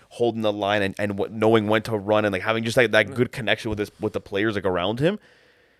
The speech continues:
Speaker 1: But, man, some of those back then were close. <laughs> And with var, like,
Speaker 2: They
Speaker 1: dude, they
Speaker 2: were.
Speaker 1: called Ronaldo on his toe when he was offside.
Speaker 2: Yeah.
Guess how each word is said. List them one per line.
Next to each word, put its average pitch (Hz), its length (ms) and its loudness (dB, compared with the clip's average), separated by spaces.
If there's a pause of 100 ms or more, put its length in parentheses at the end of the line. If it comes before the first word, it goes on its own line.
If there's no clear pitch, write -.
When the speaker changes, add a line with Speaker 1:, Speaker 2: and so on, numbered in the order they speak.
(520)
Speaker 1:
But, 113 160 2
man, 117 160 2
some 127 280 0
of 143 60 4
those 165 180 6
back 120 280 0
then 107 300 -2
were 101 100 0
close. 95 840 -2 (240)
<laughs> - 500 2
And 131 180 6
with 170 180 8
var, 139 240 8
like, 160 120 8
Speaker 2:
They - 60 -2
Speaker 1:
dude, 131 120 2
they 120 60 8
Speaker 2:
were. 107 60 0
Speaker 1:
called 175 180 8
Ronaldo 131 380 8
on 120 80 6
his 101 200 0
toe 135 320 6
when 110 140 4
he 101 100 -4
was 98 140 -2
offside. 90 520 -4 (180)
Speaker 2:
Yeah. 139 200 -8